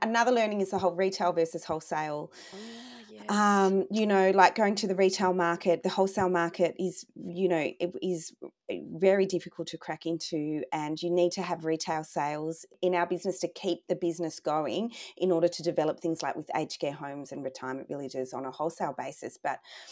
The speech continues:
Speaker 1: we need to keep the retail sales going so we can get the backing to, in order to go for those bigger kind of batch clients. So, of course, getting the retail takes up a lot of your time. Like, it's a real chicken egg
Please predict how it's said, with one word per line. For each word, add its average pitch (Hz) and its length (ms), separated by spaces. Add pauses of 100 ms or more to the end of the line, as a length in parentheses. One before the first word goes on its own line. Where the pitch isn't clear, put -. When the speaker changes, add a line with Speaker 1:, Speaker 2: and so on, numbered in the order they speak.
(240)
Speaker 1:
we 196 200
need 196 200
to 160 520
keep 262 220
the 202 100
retail 180 380
sales 151 320
going 226 280
so 214 140
we 170 140
can 165 160
get 214 220
the 170 200
backing 160 580
to, - 100
in 170 160
order 180 260
to 160 460 (140)
go 165 280
for 170 140
those 147 340
bigger 156 440
kind 151 280
of 139 180 (120)
batch - 300
clients. 156 580
So, 185 200
of 175 100
course, 196 320
getting 226 240
the 190 80
retail 175 340
takes 175 320
up 151 160 (320)
a - 60
lot 165 140
of 147 60
your 160 60
time. 285 340
Like, 277 180
it's 254 140
a 254 80
real 254 360
chicken 190 400
egg 139 460